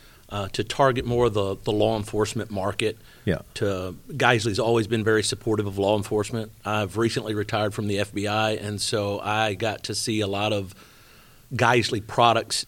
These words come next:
Speaker 1: tested and put into use by the F B I while I was there. So it was good for me. I already
Speaker 2: Right.
Speaker 1: know the product.
Speaker 2: Yeah, it's a product that you know, you know, to heart. You've, you've actually used it in service, and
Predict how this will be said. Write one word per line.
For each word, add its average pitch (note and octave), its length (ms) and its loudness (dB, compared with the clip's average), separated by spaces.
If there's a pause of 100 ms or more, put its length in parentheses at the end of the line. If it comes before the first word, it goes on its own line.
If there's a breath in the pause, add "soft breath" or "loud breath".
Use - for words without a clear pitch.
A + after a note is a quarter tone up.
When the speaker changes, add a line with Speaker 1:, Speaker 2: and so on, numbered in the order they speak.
Speaker 1:
tested A#2 420 0
and G#2 160 -4
put D#3 200 0
into C#3+ 240 2
use B2 420 2
by B2 220 2
the G#2+ 160 2
F G2+ 120 -4
B G#2 140 -2
I F#2+ 240 -2
while G#2 180 0
I G#2 60 4
was G2+ 180 0
there. G2+ 320 -2 (520 soft breath)
So A2 400 4
it A2+ 120 -2
was G#2 160 -2
good B2 260 4
for - 100 -6
me. A#2+ 180 2
I A2+ 80 6
already C#3+ 180 6
Speaker 2:
Right. E2 80 6
Speaker 1:
know C#3 140 12
the B2 80 6
product. F2+ 500 0
Speaker 2:
Yeah, D3+ 160 12
it's G#2+ 80 8
a A2 80 6
product C#3+ 380 10
that B2 180 4
you C3+ 100 6
know, A#2+ 440 10 (240)
you A2 60 -2
know, F2 220 0 (200)
to A#2+ 80 8
heart. G#2+ 360 8
You've, G#2+ 360 0
you've G#2 160 2
actually G#2+ 300 4
used F#2+ 300 2
it F#2+ 140 0
in F#2+ 140 0
service, F#2 480 0
and E2+ 160 -4